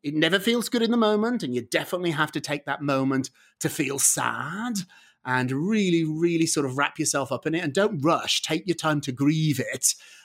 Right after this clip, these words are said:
Um, but it does lead to something else. Every time I've been fired, eventually, not right away, but eventually it's been the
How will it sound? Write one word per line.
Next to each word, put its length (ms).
Um, 300
but 100
it 160
does 260
lead 340
to 80
something 600
else. 340
Every 340
time 380
I've 260
been 200
fired, 420
eventually, 720
not 180
right 220
away, 480
but 80
eventually 800
it's 160
been 260
the 160